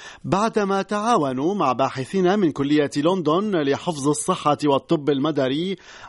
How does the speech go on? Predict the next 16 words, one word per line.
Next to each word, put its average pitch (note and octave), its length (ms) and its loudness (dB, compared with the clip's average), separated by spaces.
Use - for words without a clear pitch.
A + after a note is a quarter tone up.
على G#3+ 280 4
نشر D#3+ 500 -2
دراسة E3 460 0
في D3+ 120 -6
صفحات C#3 540 -2
مجلة D3+ 540 2
British E3+ 520 2
Medical D#3+ 400 0
Journal B2+ 600 0
في - 100 -4
الرابع F#3 460 2
والعشرين B2 600 -2
من B2+ 120 -2
فبراير C3+ 540 0
شباط C#3+ 480 0
الفائت. C3 580 -2